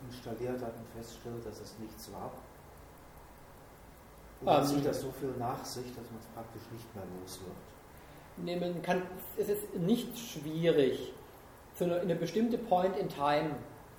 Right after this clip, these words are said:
Speaker 2: eines Package-Management-Systems zurückzugehen. Das ist nicht prinzipiell schwierig, aber es ist messy. Da komme ich aber dazu. Das ist
Speaker 1: Ah, ja.
Speaker 2: übrigens ein Problem, das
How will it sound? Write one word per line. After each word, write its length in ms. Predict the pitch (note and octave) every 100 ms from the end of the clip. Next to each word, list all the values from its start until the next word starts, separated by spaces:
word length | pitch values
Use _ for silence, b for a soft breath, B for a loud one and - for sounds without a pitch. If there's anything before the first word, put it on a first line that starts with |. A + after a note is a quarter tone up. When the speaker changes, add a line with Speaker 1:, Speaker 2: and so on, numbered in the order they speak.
| - - - -
Speaker 2:
eines 220 | D3+ D3+
Package-Management-Systems 960 | E3 D#3+ F#3 D#3+ D#3+ D#3+ D#3+ D#3+ -
zurückzugehen. 640 | D#3+ E3 - D3+ C#3 B2 B2 B B B
Das 120 | F#3+
ist 120 | A3 F#3+
nicht 320 | F#3 - -
prinzipiell 600 | F#3 G3 F#3+ - D3 C3
schwierig, 400 | - B2 A2+ - - - B B B B - -
aber 480 | E3 D#3 D3 D3 D3
es 100 | F#3
ist 180 | E3 C#3
messy. 300 | B2+ A2+ C3 - -
Da 120 | E3+
komme 220 | - E3+
ich 60 | D3+
aber 140 | C#3
dazu. 240 | B2+ B2 D#3+
Das 140 | G3
ist 60 | F#3+
Speaker 1:
Ah, 60 | A#3 D#4+
ja. 60 |
Speaker 2:
übrigens 240 | A#3+ A#3+ A#3+
ein 80 | G#3
Problem, 420 | F#3+ D#3+ F3+ G#3
das 100 | F#3+